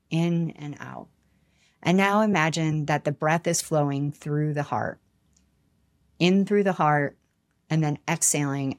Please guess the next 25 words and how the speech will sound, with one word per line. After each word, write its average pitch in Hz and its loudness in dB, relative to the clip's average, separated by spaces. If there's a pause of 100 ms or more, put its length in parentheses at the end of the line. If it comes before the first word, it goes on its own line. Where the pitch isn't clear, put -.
out 143 -6 (100)
through 131 -2
your 123 -4
heart, 117 -4 (1300)
as 175 4
though 190 6
your 185 2
heart 180 -2
is 175 -4
breathing 147 -2
instead 135 -2
of 127 -8
your 123 -6
lungs. - -14 (3000)
Take - 4
several 180 4
breaths 151 -2 (180)
with 165 0
this 151 -2
very 156 -2
specific 151 -4
attention 135 -4
on 131 -4
your 127 -4
heart. 123 -4